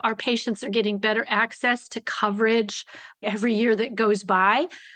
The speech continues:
But it's absolutely essential that we find a way for everyone with cancer to have their care covered so that they can live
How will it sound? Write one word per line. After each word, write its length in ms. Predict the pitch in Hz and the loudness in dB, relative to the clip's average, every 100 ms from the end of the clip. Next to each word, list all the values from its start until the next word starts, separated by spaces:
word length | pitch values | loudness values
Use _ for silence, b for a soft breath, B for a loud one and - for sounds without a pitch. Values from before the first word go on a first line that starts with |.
| B 269 | B -2
But 120 | 262 | -2
it's 160 | 240 - | -2 2
absolutely 580 | 254 - 285 294 262 262 | 2 2 -4 -2 -2 -2
essential 760 | 226 - 233 262 - 208 196 | -4 -4 -2 -2 -2 -4 -2
that 300 | 196 220 - | -2 -2 -2
we 180 | 220 220 | -2 -2
find 580 | 202 - 214 233 262 285 | -4 0 2 2 2 2
a 80 | 277 | 0
way 500 | 226 208 202 196 196 | 2 2 2 2 -2
for 260 | - - - | -4 -10 -4
everyone 680 | 233 226 262 254 254 254 - | -2 -2 -4 -2 -2 -2 -4
with 240 | 226 214 - | -2 -2 -4
cancer 640 | - 220 208 202 226 202 196 B _ | -8 -2 -2 -4 -2 -4 -4 B _
to 140 | - | -6
have 360 | 214 - 202 196 | -4 2 2 2
their 300 | 208 214 202 | -2 -2 -6
care 540 | - - 233 220 220 226 B B B _ _ | -14 -6 -2 0 0 -2 B B B _ _
covered 520 | - - 254 277 294 - _ _ _ _ _ | -4 0 4 4 2 -2 _ _ _ _ _
so 240 | - 254 226 | -10 -4 -2
that 200 | 220 226 _ | -2 -6 _
they 140 | 247 233 | -2 -2
can 220 | - 226 | 0 0
live 360 | 220 247 233 | 2 2 0